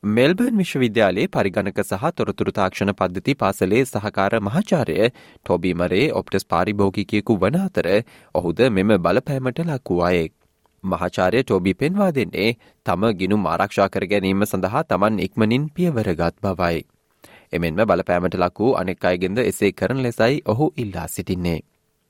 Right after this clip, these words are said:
මෙවැනි ආකාරයට අමතර හෙවත් සත්‍යාපන ක්‍රම දැමීම ඔස්සේ යමෙකු තමන්ගේ සොරකම් කළ අනන්‍යතාවය මගින් බැංකු ගිණුම් වෙත යාමට උත්සාහ කරයි නම්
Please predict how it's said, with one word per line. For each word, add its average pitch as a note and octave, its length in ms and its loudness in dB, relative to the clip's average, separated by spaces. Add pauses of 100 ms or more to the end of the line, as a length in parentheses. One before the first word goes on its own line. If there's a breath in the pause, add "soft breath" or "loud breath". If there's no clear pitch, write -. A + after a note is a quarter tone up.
(280)
මෙවැනි G3 400 2
ආකාරයට A2 560 0
අමතර G2 380 0
හෙවත් F#2+ 300 0 (120)
සත්‍යාපන G2 600 0
ක්‍රම F#2 160 2 (140)
දැමීම A#2 400 0
ඔස්සේ - 320 0 (320 loud breath)
යමෙකු F2 400 0
තමන්ගේ F2+ 500 -2
සොරකම් F#2 420 -2
කළ A2+ 220 2
අනන්‍යතාවය F#2+ 720 2
මගින් A2+ 400 -2
බැංකු F#2 320 0
ගිණුම් G2 240 0
වෙත G#2 180 0
යාමට G2+ 400 2
උත්සාහ F#3 440 0
කරයි C3+ 260 0
නම් F2+ 180 2